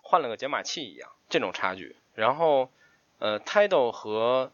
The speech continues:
C D转盘之间非常非常接近，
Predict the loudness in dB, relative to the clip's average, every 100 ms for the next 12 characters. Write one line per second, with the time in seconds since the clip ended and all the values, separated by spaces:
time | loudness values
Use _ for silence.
0 | -6 0 0 0 0 0 -2 -6 -8 -2
1 | 0 0 2 0 0 -2 -4 -4 -4 -8
2 | -4 -4 -4 -8